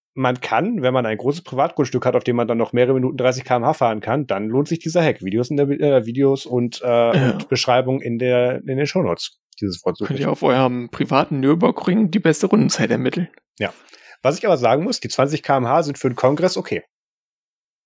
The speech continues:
Speaker 1: Weil da kannst du die eh nicht fahren. Da stell ich das Ding auf Energiesparmodus, dann fährt das Ding zwölf K M H und dann tuckel ich
Speaker 2: Das
Speaker 1: hinter den Leuten her.
Speaker 2: Da sind die zwanzig schon zu schnell.
Speaker 1: Ja, ja.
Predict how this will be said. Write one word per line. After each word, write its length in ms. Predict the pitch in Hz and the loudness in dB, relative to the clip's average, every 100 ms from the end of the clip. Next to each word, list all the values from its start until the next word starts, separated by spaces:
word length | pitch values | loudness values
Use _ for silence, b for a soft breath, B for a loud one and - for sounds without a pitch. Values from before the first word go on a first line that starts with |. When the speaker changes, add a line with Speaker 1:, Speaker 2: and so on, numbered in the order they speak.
| _ | _
Speaker 1:
Weil 80 | 117 | -4
da 60 | 117 | 0
kannst 220 | 135 131 | -2 -2
du 40 | |
die 100 | 151 | 0
eh 100 | 151 | 0
nicht 120 | 98 - | -2 -8
fahren. 180 | 95 - _ | -14 -14 _
Da 80 | 113 | -6
stell 180 | 131 | -2
ich 80 | 123 | -2
das 100 | 123 | -4
Ding 140 | - 123 | -4 -4
auf 80 | |
Energiesparmodus, 640 | 110 107 117 - 156 165 170 | -4 -6 -2 0 2 0 0
dann 100 | 117 | 0
fährt 140 | 226 | 0
das 80 | 220 | 0
Ding 100 | 110 | -4
zwölf 240 | - - | -2 -2
K 160 | - 101 | 0 -2
M 100 | 104 | 0
H 140 | 98 | 0
und 80 | 156 | 2
dann 100 | 160 | 0
tuckel 260 | - 160 156 | -2 -2 0
ich 40 | |
Speaker 2:
Das 140 | 110 151 | 2 2
Speaker 1:
hinter 120 | 151 | 2
den 60 | |
Leuten 240 | 131 104 95 | 2 0 -2
her. 160 | 90 98 | -8 -4
Speaker 2:
Da 180 | 113 117 | 0 0
sind 120 | 143 | 0
die 100 | 147 | -6
zwanzig 340 | - 139 123 | -2 -4 -4
schon 160 | - 113 | -10 -12
zu 80 | - | -12
schnell. 300 | - - 170 - _ _ _ | -10 -10 -10 -16 _ _ _
Speaker 1:
Ja, 80 | 156 | 0
ja. 180 | 104 | 0